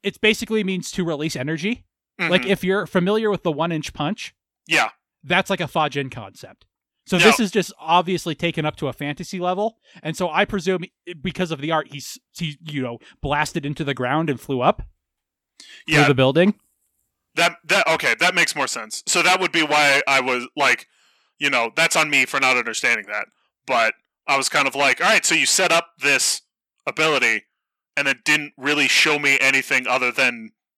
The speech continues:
Speaker 2: oh, he blasted up through a building." He could have done that anyway.
Speaker 1: Yeah, okay, that's certainly fair. I, this is a very similar q-, quirk to what One For All does by default.
Speaker 2: Well, and that might honestly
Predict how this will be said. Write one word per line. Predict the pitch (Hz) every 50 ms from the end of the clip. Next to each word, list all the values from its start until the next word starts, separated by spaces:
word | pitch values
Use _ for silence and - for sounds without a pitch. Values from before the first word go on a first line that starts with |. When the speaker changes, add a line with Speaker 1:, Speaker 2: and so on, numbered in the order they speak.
| _ _ _ _ -
Speaker 2:
oh, | 185 185
he | 147 170
blasted | 156 - 151 165 165 - - 180
up | 160 -
through | - 160 143
a | 131
building." | 139 143 143 123 107 104 - _ _ _ _ _ _ _ _ _
He | - - 147 - _ _ _ _ _ -
could | - 196 202 196 175
have | - - 175 147 - _ -
done | - 151 151 151 151 143 - 131
that | 139 135 131 127 127 - _ _ _ _ _ _ _ _ _ _ _ -
anyway. | 143 139 131 123 117 113 107 107 104 104 104 104 104 98 104 101 104 - _ _ _ _ _ _ _ _ _ _ _ _ _ _ _ _ _ _ _ _ _ - - -
Speaker 1:
Yeah, | - 214 233 202 - 233
okay, | 254 240 - 214 180
that's | 180 226 233 -
certainly | - - 226 214 180 175 175 165
fair. | - - 151 123 110 101 - -
I, | 170 190 220 -
this | 190 214 196
is | 220 196
a | 180
very | 147 190 202 202 190
similar | - - 190 170 165 160 156 147
q-, | 127 - - -
quirk | - - 151 139 - -
to | - 147 131 120 117 120 - _ _ _ _ _ -
what | 160 180 180
One | 160 180 180
For | - 175 165
All | 156 147
does | 135 135 151 120
by | 120 135 127
default. | 123 - - 131 110 - - _ _ _ _ _ _ _ _ _ -
Speaker 2:
Well, | 151 185 214 214
and | 190 185 - _
that | 160 151 180 185 160
might | 165 170 170 147
honestly | 151 160 156 151 - - 156 143